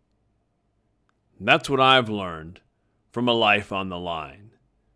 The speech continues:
That and so much more. Football isn't for everyone. Playing on the line is for even fewer.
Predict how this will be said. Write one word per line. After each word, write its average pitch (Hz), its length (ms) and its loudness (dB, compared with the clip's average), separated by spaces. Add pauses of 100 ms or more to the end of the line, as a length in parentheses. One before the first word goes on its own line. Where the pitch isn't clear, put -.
(420)
That 104 400 2 (500)
and 95 180 -14
so 107 320 -4
much 98 320 -6
more. 82 460 -14 (920)
Football 143 540 4
isn't 131 320 0
for 120 200 0
everyone. 82 540 -8 (960)
Playing 131 500 4
on 131 180 0
the 123 100 2
line 120 540 2
is 104 140 -8
for 107 180 -10
even 104 420 -6
fewer. 95 580 -8